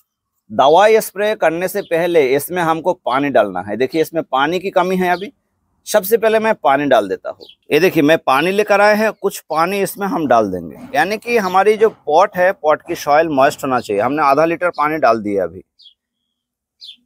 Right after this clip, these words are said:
अभी और नहीं डालेंगे। ये हमने पानी डाल दिए है। देखिए, इसके बाद सबसे अच्छा जो इंसेक्टिसाइड, मिटीसाइड होगा, वो मिटीसाइड मैं आप लोगों को शेयर करता हूँ।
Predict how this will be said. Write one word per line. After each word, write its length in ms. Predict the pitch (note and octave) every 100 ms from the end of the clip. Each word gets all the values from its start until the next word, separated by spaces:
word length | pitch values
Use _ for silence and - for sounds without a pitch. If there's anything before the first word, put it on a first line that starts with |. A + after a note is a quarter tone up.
| _ _ _ _ _ _ -
अभी 240 | A#2+ D3
और 160 | F3+ E3
नहीं 140 | E3+ F3+
डालेंगे। 360 | F#3 G3 G#3+
ये 220 | - F#3 A3+
हमने 380 | G3+ G3+ A3 A#3+
पानी 420 | - E3 F#3 A3
डाल 280 | F3 C#3+ A2+
दिए 180 | A2
है। 120 | G2+ F#2
देखिए, 340 | G2+ - D#2+ - _ _ _ _ _ - -
इसके 300 | G3+ - B3
बाद 240 | A3 B3 - - _ _ _ _ -
सबसे 720 | - - - D#3+ - - C4
अच्छा 600 | - - D#3+ - - A3+
जो 400 | F#3 G#3 A#3 G#3 _ _ _ _ _ _ _ _ _ _ _
इंसेक्टिसाइड, 800 | F3+ A#3 - G#3+ - G#3+ G3 F#3
मिटीसाइड 720 | D3+ C#3+ E3+ B3 C4+ A#3+ A#3 E3+
होगा, 280 | D#3+ F3+ A3
वो 240 | - F3
मिटीसाइड 500 | D3+ D3+ E3 F3 F3+
मैं 160 | E3 E3+
आप 240 | C3 B2+
लोगों 120 | C3+
को 100 | D3
शेयर 260 | D#3+ D3 C#3+
करता 300 | E3 D#3
हूँ। 100 | F#3